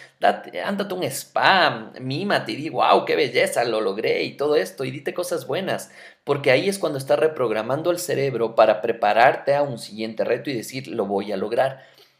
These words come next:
¿Estamos claros? Espero que haya sido claro este, este podcast y este programa, contándote un poquito cómo prepararte para los retos.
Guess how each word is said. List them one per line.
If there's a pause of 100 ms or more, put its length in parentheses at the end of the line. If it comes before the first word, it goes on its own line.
(560)
¿Estamos
claros? (600)
Espero
que
haya
sido
claro
este,
este
podcast
y
este
programa, (160)
contándote
un
poquito
cómo
prepararte
para
los
retos.